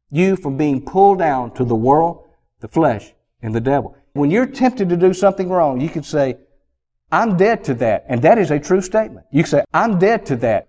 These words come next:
I do not have to do that. I can choose to do it, but I don't have to do that. I'm dead to that because I was crucified with Christ on the cross, and the power of the Holy Spirit within me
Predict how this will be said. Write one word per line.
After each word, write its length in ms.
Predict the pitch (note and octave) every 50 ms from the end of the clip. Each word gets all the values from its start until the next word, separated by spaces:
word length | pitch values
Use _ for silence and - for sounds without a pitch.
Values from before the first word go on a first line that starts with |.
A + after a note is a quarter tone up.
| _ -
I 100 | C#3+ D#3
do 140 | D#3 G3 G#3+
not 220 | A3+ A#3 A3+ G#3
have 280 | E3 D#3 A#3 A3+ - -
to 100 | - F3+
do 160 | F3+ G3 F3+
that. 160 | D#3 B2 - _ _ _ _ _ -
I 140 | C3 C#3+ D#3
can 160 | - F3 F3
choose 380 | - - G#3 B3+ D4 D4+ C#4+
to 100 | - A#3
do 160 | F#3+ E3+ F3 F3+
it, 120 | G#3+ G#3 - _ _ _ _ _ _ _ _ _ _ _ -
but 120 | D#3+ E3+
I 220 | F3 F#3 G3 A3 B3
don't 180 | B3+ A#3+ A3+
have 320 | F3 D#3+ G#3 A#3+ A#3 A#3 -
to 80 | G3+
do 220 | F#3 G3+ A#3+ A#3+ G3+
that. 160 | F3+ D#3+ C3 -
I'm 300 | F3+ G3 B3 C4 A#3+ F#3
dead 260 | F#3+ A3 A#3+ A#3 -
to 60 | F3
that 200 | D#3 E3+ E3+ -
because 260 | E3+ E3+ - F3 D#3+ F#3
I 140 | G3+ G#3
was 160 | G#3 G3+ F#3 -
crucified 640 | - - A3+ B3+ A#3+ B3+ A#3 - A3 G3 G3+ G3
with 160 | F3+ F3 - -
Christ 340 | G3 G#3+ G#3 G#3 G#3 - - - _ -
on 120 | E3+ F3+
the 80 | F3 E3+
cross, 400 | E3+ - G3 A3 A#3 A#3 - - - - _ _ -
and 120 | - F3
the 60 | E3+
power 420 | D3+ - - F#3+ G#3+ A3+ A#3 A3+ A3+
of 120 | A3+ G3
the 100 | F3+ F3
Holy 240 | F3 G3+ G#3 G#3 G#3+
Spirit 280 | G3+ - - G#3 G3+ F#3
within 340 | F3 F3 A3 B3 A#3+ A3
me 260 | G3 F#3 F#3 F#3 -